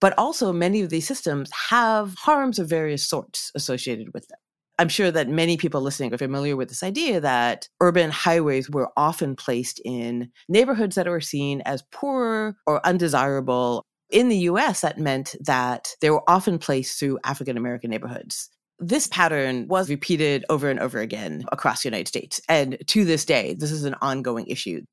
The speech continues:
that the noise and the pollution of freeways, as well as the disruption to existing neighborhoods, was inequitable in its distribution.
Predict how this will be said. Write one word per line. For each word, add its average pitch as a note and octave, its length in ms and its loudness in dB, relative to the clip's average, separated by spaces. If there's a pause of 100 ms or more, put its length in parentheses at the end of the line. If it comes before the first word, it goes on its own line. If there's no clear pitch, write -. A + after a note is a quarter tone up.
that A#2 420 0
the D#3 200 6
noise E3+ 540 6
and C#3+ 120 0
the C3+ 60 0
pollution D3+ 480 0
of B2 80 -2
freeways, B2 800 0 (200)
as D3 140 4
well E3+ 260 6
as D#3 100 4
the D#3 80 -2
disruption C3 720 0
to C3 120 -4
existing B2 360 -4
neighborhoods, A#2 600 -4 (240)
was C#3 440 2
inequitable D3+ 580 2
in B2 140 -4
its B2+ 100 -8
distribution. - 600 -6